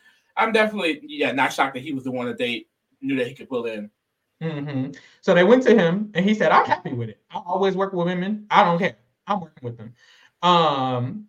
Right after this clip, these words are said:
Speaker 2: and
Speaker 1: Period.
Speaker 2: then we see Tim, uh, clocking that the women are all working together. And this is, this is what I'm talking about, Ben. And I, they, of course, they, it's what they edit in,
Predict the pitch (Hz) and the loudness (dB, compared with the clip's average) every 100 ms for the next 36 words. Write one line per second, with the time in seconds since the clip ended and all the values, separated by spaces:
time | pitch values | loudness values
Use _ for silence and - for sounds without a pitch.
0 | - 196 170 - - - - 175 - _ | -2 0 2 0 -4 -8 -14 -14 -16 _
1 | _ 156 196 196 175 170 - 392 185 151 | _ -4 -4 -2 -4 -4 -6 -2 -2 -2
2 | 170 - _ _ _ _ _ 160 151 147 | -6 -10 _ _ _ _ _ -2 0 0
3 | 139 147 - 220 190 180 190 208 170 147 | -4 -8 -4 2 2 2 0 -2 -2 -4
4 | - 151 143 143 139 147 165 196 160 139 | -6 -8 -6 -4 0 2 2 0 -6 -8
5 | 127 208 233 - - - _ _ - 622 | -6 0 6 6 6 -16 _ _ -6 -6
6 | - - 269 262 247 185 147 139 143 117 | 0 4 6 6 4 2 -2 -4 -6 -6
7 | 117 185 196 - 160 196 214 180 - 254 | -2 -2 -2 -4 0 2 2 0 4 4
8 | - 190 175 - - 175 165 147 175 190 | 4 0 -2 -8 -8 -8 -4 -2 0 -2
9 | 180 165 156 127 127 139 170 | -4 -6 -4 -6 -6 -6 -8